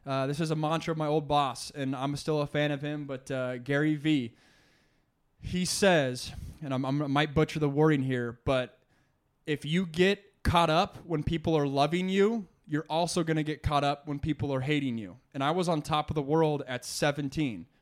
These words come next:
right? Uh, I was the number one quarterback in the country. I had every award. Everyone was saying how great I am. Everyone was kinda kissing my ass, but I never bought into that. My ego was never attached to what they were saying. I never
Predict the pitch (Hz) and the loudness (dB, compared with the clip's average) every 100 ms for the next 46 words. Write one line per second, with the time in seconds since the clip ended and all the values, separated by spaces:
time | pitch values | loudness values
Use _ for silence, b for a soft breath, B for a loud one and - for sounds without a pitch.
0 | - 131 143 160 b b b 120 117 131 | -6 -2 0 -2 b b b -6 -4 -4
1 | 135 143 151 147 - 160 151 151 151 139 | -2 -2 0 -2 -2 0 0 0 0 -4
2 | - 156 - 160 123 123 - 147 151 156 | -2 -4 -4 -2 -2 -4 -4 -2 0 2
3 | 147 151 160 160 131 143 156 151 131 151 | 2 4 4 4 0 -2 0 0 0 -2
4 | 156 156 156 143 156 160 160 151 156 156 | 0 0 -2 -2 -2 0 0 -2 -2 -2
5 | 139 147 147 151 156 151 143 b b b | -2 -2 -2 -2 0 -2 -2 b b b
6 | - 151 151 170 165 175 170 165 165 170 | -4 -2 0 0 0 0 0 0 0 -2
7 | 170 - 151 156 170 156 160 156 165 139 | -4 -4 -2 -2 -2 0 2 2 0 -4
8 | 104 - 139 160 156 160 151 135 143 156 | -8 -8 -8 -6 -4 -4 -2 -2 -2 -2
9 | 160 170 160 b b _ - 139 147 160 | 0 -2 -2 b b _ -12 -8 0 0
10 | 147 - - 139 143 143 151 151 143 - | 0 -6 -6 -2 -2 0 0 0 -2 -2
11 | 151 135 123 127 139 160 160 | -2 -2 -4 -4 -2 -2 -4